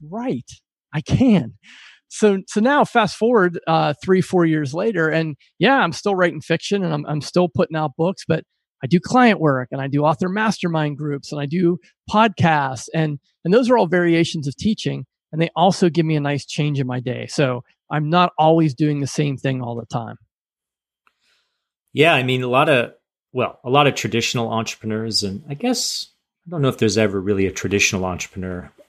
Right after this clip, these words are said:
Speaker 2: If you're a, okay, let me back. If you're in a venture-backed startup, <laughs> you will,
Speaker 1: <laughs>
Speaker 2: you definitely wanna focus, right?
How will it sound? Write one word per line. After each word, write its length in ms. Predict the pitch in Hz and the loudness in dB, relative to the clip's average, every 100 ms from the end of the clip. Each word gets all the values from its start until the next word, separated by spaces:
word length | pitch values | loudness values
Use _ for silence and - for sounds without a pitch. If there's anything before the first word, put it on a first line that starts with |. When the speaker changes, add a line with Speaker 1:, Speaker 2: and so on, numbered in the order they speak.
| - | -8
Speaker 2:
If 120 | 143 | 0
you're 160 | 180 143 | 4 4
a, 140 | - - - | 0 -12 -8
okay, 180 | 127 110 | -4 -2
let 80 | 110 | -4
me 80 | |
back. 200 | 107 101 - | -6 -12 -10
If 100 | 113 | -2
you're 120 | 185 | 2
in 60 | 156 | 2
a 60 | |
venture-backed 600 | 107 127 - 120 117 - | 2 0 2 0 0 -2
startup, 480 | - 110 95 - _ - | -6 -4 -6 -8 _ -10
<laughs> 140 | - - | -6 -2
you 400 | 160 110 147 147 - | 0 4 4 4 4
will, 380 | 147 127 175 - 180 | 2 4 0 -2 -4
Speaker 1:
<laughs> 240 | 165 - 147 | -6 -2 -2
Speaker 2:
you 80 | |
definitely 440 | 127 170 160 160 139 | 2 2 2 2 2
wanna 240 | 127 117 | 2 -2
focus, 500 | - 113 - - - | 0 -2 -2 -10 -6
right? 260 | 98 101 | -4 -6